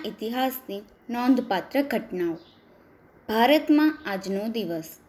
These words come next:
વર્ષ સત્તરસો ચુમ્માલીસમાં કોલકાતામાં પ્રથમવાર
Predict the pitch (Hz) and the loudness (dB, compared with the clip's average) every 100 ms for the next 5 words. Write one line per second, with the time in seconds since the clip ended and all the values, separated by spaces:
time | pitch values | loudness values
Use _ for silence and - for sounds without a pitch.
0 | _ _ _ _ _ _ - - 208 254 | _ _ _ _ _ _ -18 -2 4 6
1 | 302 - - 233 226 - 247 254 277 277 | 6 2 -2 -2 -2 -2 -2 0 -2 -2
2 | 214 202 208 277 302 202 170 - _ _ | -4 -4 0 0 0 -4 -8 -10 _ _
3 | _ _ - 262 269 330 330 - 175 170 | _ _ 4 4 4 0 0 -4 -6 -6
4 | 180 - _ - 240 233 320 285 226 170 | -10 -16 _ -4 -2 0 2 4 2 -2